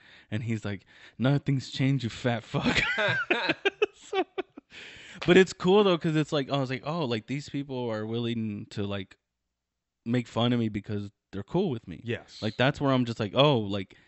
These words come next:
Speaker 1: like, I'm, I'm p-, I'm part of the, like, the, we're friends now."
Speaker 2: Yeah, you're part
Speaker 1: You
Speaker 2: of the
Speaker 1: know?
Speaker 2: gang, part of the
Speaker 1: Yeah.
Speaker 2: group.
Speaker 1: So it's like, I, and then later on that day, um,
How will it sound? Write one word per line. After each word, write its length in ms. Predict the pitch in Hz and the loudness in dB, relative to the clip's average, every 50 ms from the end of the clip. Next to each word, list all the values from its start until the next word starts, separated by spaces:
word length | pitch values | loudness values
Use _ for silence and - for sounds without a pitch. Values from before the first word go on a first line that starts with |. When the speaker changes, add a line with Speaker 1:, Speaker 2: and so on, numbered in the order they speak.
| _ _ _ _ _ _ _ - | _ _ _ _ _ _ _ -6
Speaker 1:
like, 180 | 98 98 - | -6 -4 -2
I'm, 160 | 120 123 127 120 104 | 0 0 2 2 0
I'm 120 | 117 123 113 | -2 -2 -2
p-, 140 | 117 120 - - | -4 -6 -6 -4
I'm 220 | - 117 127 127 | -4 -2 -2 -2
part 260 | - 127 127 131 127 | -2 0 2 4 4
of 160 | 123 117 113 | 4 2 2
the, 240 | 110 104 107 107 87 - | 0 -2 -2 -2 -4 -4
like, 180 | 95 104 104 - | -6 -8 -6 -6
the, 100 | 101 104 | -6 -4
we're 120 | 110 117 | -4 -6
friends 340 | - - 127 131 131 113 104 | -4 -2 -2 -2 -2 -2 -4
now." 240 | 107 101 98 - - - _ | -6 -8 -8 -10 -12 -10 _
Speaker 2:
Yeah, 140 | 151 160 139 | -4 -4 -2
you're 120 | 101 104 - | -4 -4 -4
part 140 | - - | -2 -2
Speaker 1:
You 20 | 104 | 0
Speaker 2:
of 60 | 104 | 0
the 40 | 107 | -2
Speaker 1:
know? 60 | 107 | -2
Speaker 2:
gang, 240 | 156 147 113 87 82 90 | -2 -4 -4 -6 -4 0
part 40 | 120 | 2
of 60 | 127 | 2
the 80 | 117 110 | 2 2
Speaker 1:
Yeah. 60 | 107 | 2
Speaker 2:
group. 160 | 104 101 - - - _ _ | 0 -4 -6 -10 -16 _ _
Speaker 1:
So 240 | - - 123 123 | -2 0 2 4
it's 140 | 123 117 - | 4 2 2
like, 160 | 120 110 - | 0 -2 0
I, 260 | 110 117 117 113 82 - - - | 2 2 2 2 0 -4 -8 -4
and 140 | 113 117 123 | -2 0 2
then 240 | 135 135 123 113 - - _ - - _ - | 2 2 2 0 -2 -8 _ -20 -20 _ -8
later 380 | 110 117 123 135 139 135 135 131 | 0 2 4 4 4 4 4 4
on 160 | 127 127 120 | 2 2 2
that 220 | 117 110 107 101 | 0 -2 -2 -2
day, 440 | 110 123 139 135 127 117 117 113 113 - _ _ - _ _ _ _ _ | 0 0 0 2 0 0 -2 -4 -6 -10 _ _ -20 _ _ _ _ _
um, 640 | 98 101 98 98 95 92 90 92 - - - 131 | -4 -4 -2 -2 -2 -4 -6 -6 -8 -10 -14 -18